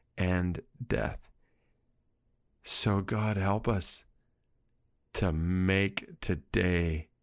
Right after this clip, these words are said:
count for your glory. Help us to live in a continual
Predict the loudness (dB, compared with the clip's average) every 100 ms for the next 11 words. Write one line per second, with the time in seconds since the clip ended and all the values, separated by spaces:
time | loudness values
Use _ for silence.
0 | _ -6 -4 -4 -6 -14 -18 _ _ _
1 | _ _ _ _ _ _ -12 0 2 4
2 | 4 2 4 4 4 2 0 0 0 -2
3 | 0 0 2 2 4 4 4 2 -4 -8
4 | -14 -2 2 4 4 2 -2 -2 -2 0
5 | 4 6 6 6 4 2